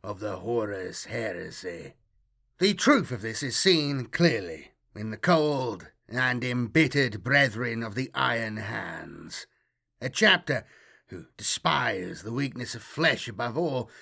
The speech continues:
The Iron Hands bear a scar upon their collective soul that drives them to seek the purity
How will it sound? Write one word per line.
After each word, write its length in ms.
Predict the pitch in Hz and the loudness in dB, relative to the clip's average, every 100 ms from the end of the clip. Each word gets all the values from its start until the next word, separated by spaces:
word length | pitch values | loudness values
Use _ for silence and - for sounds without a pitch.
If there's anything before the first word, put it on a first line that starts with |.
| - | -2
The 140 | 175 208 | 4 6
Iron 240 | 240 226 | 8 6
Hands 420 | 175 170 160 170 | 6 4 2 0
bear 260 | 131 160 151 | 4 4 4
a 80 | 143 | 0
scar 640 | - - 175 143 107 95 | -2 2 2 2 -2 -6
upon 340 | 95 113 107 | -6 -6 -6
their 100 | 107 | -8
collective 520 | 104 117 117 117 113 98 | -8 -6 -6 -6 -12 -10
soul 640 | - - 151 101 82 80 | -8 -2 0 -2 -4 -10
that 180 | 110 101 - - - _ 127 | -10 -10 -14 -20 -20 _ -14
drives 680 | 120 175 196 156 120 98 87 | -2 2 4 4 2 -2 -8
them 160 | 92 82 | -12 -12
to 120 | - | -10
seek 440 | 101 165 131 - - | -4 0 0 -4 -14
the 100 | - | -12
purity 720 | - 180 214 123 - - | 0 6 6 4 -2 -10